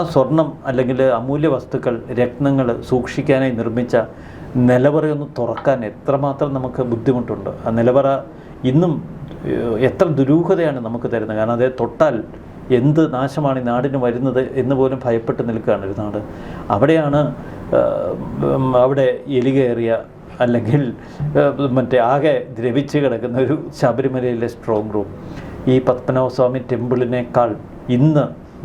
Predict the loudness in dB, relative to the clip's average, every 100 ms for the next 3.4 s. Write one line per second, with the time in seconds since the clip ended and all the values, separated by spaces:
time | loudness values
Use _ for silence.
0 | 0 2 2 2 0 -2 -4 -4 -8 -2
1 | 0 0 0 -2 0 0 0 -2 0 -2
2 | 0 -2 -2 0 0 2 2 2 0 0
3 | 0 0 0